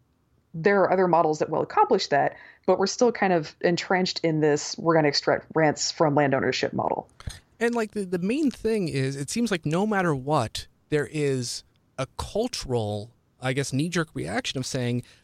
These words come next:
Speaker 2: "There is absolutely nothing worse in the world than to see a landowner have their land taken from them." Uh, and, and I, you talk about whether it be, like, a homeowner tax out of their home, whether it be a f-,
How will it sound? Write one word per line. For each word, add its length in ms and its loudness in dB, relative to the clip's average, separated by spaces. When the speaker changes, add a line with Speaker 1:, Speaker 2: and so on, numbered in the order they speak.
Speaker 2:
"There 220 2
is 260 -4
absolutely 720 -4
nothing 600 -2
worse 300 0
in 180 -2
the 60 0
world 560 0
than 140 0
to 120 -2
see 400 -4
a 140 -2
landowner 640 0
have 200 0
their 120 0
land 260 0
taken 300 -2
from 240 -6
them." 300 -16
Uh, 360 0
and, 200 -4
and 180 -4
I, 160 -2
you 260 -4
talk 300 0
about 400 0
whether 320 2
it 80 -2
be, 80 2
like, 140 0
a 60 -4
homeowner 560 0
tax 260 -4
out 60 2
of 60 0
their 120 0
home, 380 0
whether 320 2
it 140 -2
be 340 0
a 60 -2
f-, 240 -10